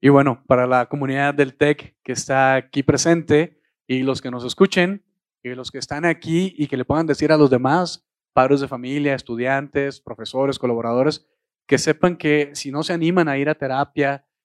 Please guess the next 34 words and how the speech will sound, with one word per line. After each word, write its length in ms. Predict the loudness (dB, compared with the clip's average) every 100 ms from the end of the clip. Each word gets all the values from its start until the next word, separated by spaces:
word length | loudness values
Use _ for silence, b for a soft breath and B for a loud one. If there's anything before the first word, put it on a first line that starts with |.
| _
o 320 | 0 4 4
que 180 | 4 -2
si 140 | -2 -4
no 100 | -4
se 100 | -4
animan 280 | -2 0
a 80 | 0
ir 80 | 0
con 140 | -2
un 80 | -4
consejero 380 | -4 -6 -4 -4
emocional 720 | -4 -8 -10 -6 -4 -4 -8 -14
aquí 280 | -14 -8
de, 300 | -6 -6 -6
de 120 | -10 -16
nuestro 220 | -14 -16
equipo 200 | -2 2
de 60 |
bienestar, 560 | 2 0 -4 2 2 0 _ _ _
tenemos 320 | -2 -2 -2
también 220 | -4 -2 0
la 80 |
línea 400 | 0 -2 -2 -2
Te 120 | -2 -6
Queremos, 540 | -4 -4 -6 -14 -20 _ _ _ -10
esa 200 | -4 -2
línea 320 | 0 0 -2
que 80 | -4
está 220 | -8 -4
disponible 440 | -6 -6 -8 -6 -4
para 320 | -4 -4 -10 -4
toda 260 | -2 -2
esta 200 | -4 -8
comunidad 600 | -8 -10 -6 0 0 -2